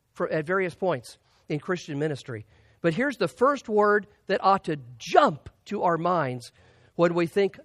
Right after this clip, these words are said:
of Christian ministry. It is the word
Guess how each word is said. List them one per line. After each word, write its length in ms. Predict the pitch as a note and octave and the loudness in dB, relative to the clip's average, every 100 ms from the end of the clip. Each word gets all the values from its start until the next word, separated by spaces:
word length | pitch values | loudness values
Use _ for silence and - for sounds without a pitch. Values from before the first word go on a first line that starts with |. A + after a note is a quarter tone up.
| - | -4
of 160 | C#3+ | -4
Christian 540 | - G3+ F#3+ - D#3 C#3+ | -2 -4 -4 -4 -4 -4
ministry. 540 | D3 B2+ - A#2 A2+ _ _ _ _ | -4 -6 -10 -12 -12 _ _ _ _
It 160 | D#3+ F#3+ | 0 2
is 160 | G3+ | 2
the 100 | G3 | 0
word 460 | F3 D#3+ D#3+ E3 D#3+ | -2 0 0 0 -4